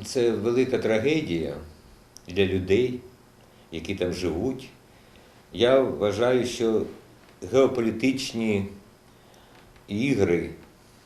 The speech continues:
вони до чого доброго не приводять. І ті тисячі людей, які зараз, які вже загибли, загиблі,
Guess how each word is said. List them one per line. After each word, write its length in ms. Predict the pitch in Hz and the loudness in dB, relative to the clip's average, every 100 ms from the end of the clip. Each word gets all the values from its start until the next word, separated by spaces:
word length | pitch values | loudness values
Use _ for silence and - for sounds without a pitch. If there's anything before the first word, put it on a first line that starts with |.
| - - - - - - - - - - | -20 -20 -20 -20 -20 -20 -20 -20 -20 -4
вони 360 | 107 123 123 104 - - - - - - - - - - - - - - | -2 0 0 -4 -8 -14 -18 -20 -20 -20 -20 -20 -20 -20 -20 -20 -20 -12
до 200 | 98 117 | -4 -2
чого 300 | 117 135 117 | 2 2 2
доброго 460 | 107 117 104 98 101 | 4 4 6 2 2
не 120 | 101 | 0
приводять. 760 | 95 92 98 135 131 69 - - - - - - | 0 0 4 4 2 -6 -12 -20 -20 -20 -16 -12
І 80 | |
ті 180 | 92 127 123 - - | -6 -4 -6 -8 -2
тисячі 540 | 131 123 104 95 101 | 0 0 -4 -6 -4
людей, 360 | 98 95 101 90 | -4 2 4 4
які 240 | 87 90 | 2 -2
зараз, 560 | 87 92 90 - - - - | 2 2 2 -4 -10 -16 -10
які 280 | 101 98 110 | -4 -2 0
вже 500 | 95 85 98 85 71 - - - - | 0 2 2 2 0 -6 -18 -20 -2
загибли, 680 | 95 90 117 147 87 76 - - | 0 2 2 0 -2 -6 -6 -8
загиблі, 800 | 90 87 - 147 92 87 92 90 | -4 -2 0 -2 -2 -2 -2 -2